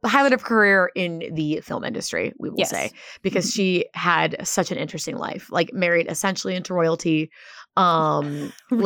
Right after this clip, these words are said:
Speaker 1: later, like, yeah, wild. Um,
Speaker 2: Amazing.
Speaker 1: essentially, <laughs> but
Speaker 2: Yeah.
Speaker 1: and then also, obviously, she's a big dancer, so her
Speaker 2: Mm-hmm.
Speaker 1: being a rockette and things like that is obviously a big deal as well. But that's kind of where she's from. And then the actress who played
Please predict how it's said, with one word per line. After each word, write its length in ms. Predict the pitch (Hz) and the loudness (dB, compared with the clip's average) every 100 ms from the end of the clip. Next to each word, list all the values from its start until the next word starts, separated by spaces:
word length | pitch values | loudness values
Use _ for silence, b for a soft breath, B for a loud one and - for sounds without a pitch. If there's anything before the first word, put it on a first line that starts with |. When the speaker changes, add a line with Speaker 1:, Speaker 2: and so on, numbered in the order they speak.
| 180 | 8
Speaker 1:
later, 340 | 170 165 165 - | 10 8 6 4
like, 320 | 208 190 - | 2 2 0
yeah, 260 | 208 202 156 | 2 4 4
wild. 340 | 175 165 165 B B B - | 4 4 2 B B B 4
Um, 360 | 214 208 202 | 6 6 4
Speaker 2:
Amazing. 80 | 233 | 4
Speaker 1:
essentially, 540 | 247 247 208 190 165 - - | 4 4 6 6 6 4 -10
<laughs> 120 | - | 2
but 800 | 247 427 415 359 208 208 240 - B B | 4 6 6 6 4 6 4 4 B B
Speaker 2:
Yeah. 240 | 185 151 | -2 0
Speaker 1:
and 160 | - 220 | 4 6
then 300 | 214 202 190 | 6 4 2
also, 540 | 196 185 170 196 170 170 | 4 2 4 4 4 4
obviously, 600 | 160 160 - 170 151 156 - - | 2 0 0 2 2 -2 -6 -4
she's 240 | - 175 | 0 2
a 40 | |
big 120 | 170 170 | 2 2
dancer, 560 | 165 156 - 160 151 | 0 0 -2 0 0
so 320 | - - 165 | -2 -2 -2
her 120 | 180 180 | -2 0
Speaker 2:
Mm-hmm. 60 | |
Speaker 1:
being 180 | 170 160 | 0 0
a 20 | |
rockette 420 | 160 160 170 156 - | 0 -2 -2 -2 -4
and 100 | 170 | -10
things 160 | 170 160 | -10 -8
like 80 | 151 | -4
that 220 | 151 - | -2 -2
is 220 | 165 - | -4 -4
obviously 440 | - - - 180 175 | -4 -4 -6 -4 -2
a 40 | |
big 160 | - - | -4 -4
deal 160 | 226 | -4
as 100 | 202 | 0
well. 220 | 311 294 B B B B B | 4 2 B B B B B
But 140 | 180 | -2
that's 160 | - 170 | -2 -4
kind 120 | 180 | -4
of 80 | 156 | -4
where 100 | 156 | -4
she's 280 | - 240 - | -4 -4 -2
from. 320 | 226 202 196 B B B - | 0 -2 -4 B B B 0
And 200 | 214 202 | 2 4
then 480 | 190 180 175 175 - | 2 2 -2 -4 -2
the 120 | 190 | 0
actress 240 | - - | 0 -4
who 80 | - | -8
played 260 | 165 160 | -4 -4